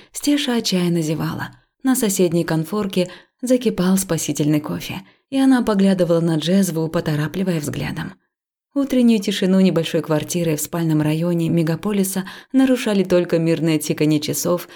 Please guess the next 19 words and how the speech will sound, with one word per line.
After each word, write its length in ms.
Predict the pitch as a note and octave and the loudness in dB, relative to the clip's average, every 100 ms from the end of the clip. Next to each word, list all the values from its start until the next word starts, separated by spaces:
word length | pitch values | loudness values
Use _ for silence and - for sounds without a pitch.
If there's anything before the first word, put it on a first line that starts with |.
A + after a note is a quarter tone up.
| - | -8
и 120 | B3+ | -4
чуть 240 | B3 A3 F#3+ | -2 -2 -2
слышные 460 | D#3+ G3 F#3+ F3+ | 0 0 0 -4
постукивания 840 | D#3+ D3 - F3 F#3 D#3+ D#3 D#3 D3+ - | -2 -4 -6 -6 -2 0 2 0 -2 -8
витиеватой 580 | G3+ A3 A3 F3 D#3 E3+ | -2 0 2 0 0 0
ложки. 460 | E3+ E3 D3 - - _ _ _ | 0 -2 -6 -12 -18 _ _ _
За 200 | A3+ G#3+ | -4 -2
окном 360 | G3 F#3 F#3 E3+ | 0 2 2 2
крупными 460 | D#3+ F3+ E3 D#3+ | 0 0 0 -2
хлопьями 500 | D#3 E3 F3 F3+ E3 | -2 -4 -4 -2 -4
падал 380 | D#3 D3+ D3+ D#3 | -4 -6 -6 -6
снег, 460 | - E3+ E3 D#3+ - _ _ - | -6 -8 -8 -10 -16 _ _ -4
обещая 480 | B3 G#3+ G3 G3 | 0 0 2 0
заторы 380 | D#3+ D#3+ E3+ E3 | 2 2 2 2
на 100 | E3 | 2
дорогах 520 | D#3 D#3 F3 F3 E3+ - - | 0 0 0 0 -2 -6 -6
и 120 | B3 B3+ | -2 0
предновогоднюю 880 | G3+ G3 G3+ F#3+ D#3+ C#3+ D3 D#3 D3 | 4 2 4 2 2 2 2 2 0
сказку. 460 | - D#3 - - | -4 -8 -8 -12